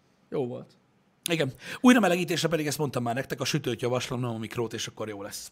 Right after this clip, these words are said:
Speaker 2: a másnapos pizza.
Speaker 1: Annyi.
Speaker 2: Az se olyan, mint a friss. De na. Micsoda?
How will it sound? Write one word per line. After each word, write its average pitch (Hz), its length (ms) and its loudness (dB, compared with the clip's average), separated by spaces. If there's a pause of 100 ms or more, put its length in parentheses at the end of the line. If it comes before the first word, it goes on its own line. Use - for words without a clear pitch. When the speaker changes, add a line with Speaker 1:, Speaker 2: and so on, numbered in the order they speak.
Speaker 2:
a 113 100 -12
másnapos 107 400 -10
pizza. 110 280 -16 (480)
Speaker 1:
Annyi. 135 400 -2 (760)
Speaker 2:
Az 180 140 8
se - 120 4
olyan, 139 180 4
mint 131 160 -6
a 123 40 -6
friss. - 400 -2 (1500)
De 117 80 -8
na. 104 160 -14 (4000)
Micsoda? 269 340 -6